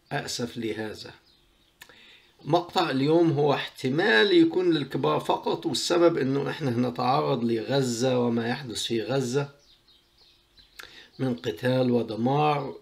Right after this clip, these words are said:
ودي حاجات يعني مؤلمة، فحاجة ترجع لك.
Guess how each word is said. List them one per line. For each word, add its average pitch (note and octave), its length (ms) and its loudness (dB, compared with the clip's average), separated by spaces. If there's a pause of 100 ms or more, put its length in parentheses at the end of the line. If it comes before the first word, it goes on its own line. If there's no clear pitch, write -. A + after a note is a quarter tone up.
ودي C#3 1400 -4
حاجات D3+ 420 -4
يعني C3 200 0
مؤلمة، A2+ 560 -4 (720)
فحاجة B2+ 1400 -6
ترجع B2 460 -2
لك. - 480 -6